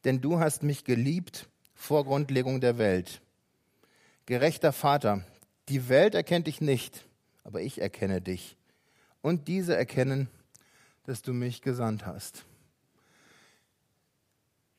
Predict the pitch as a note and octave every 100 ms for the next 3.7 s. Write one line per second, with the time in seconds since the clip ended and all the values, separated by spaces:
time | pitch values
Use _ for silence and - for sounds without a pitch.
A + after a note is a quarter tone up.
0 | _ _ _ _ _ - C#3 C#3+ C#3 -
1 | D#3 D3+ C#3 B2 C3+ C#3+ D3+ D3+ C#3+ C#3+
2 | D3+ F3+ E3+ D#3 C#3 D3+ D#3+ C#3 C#3+ D3+
3 | F#3 C3 - D#3 F#3+ G3+ F#3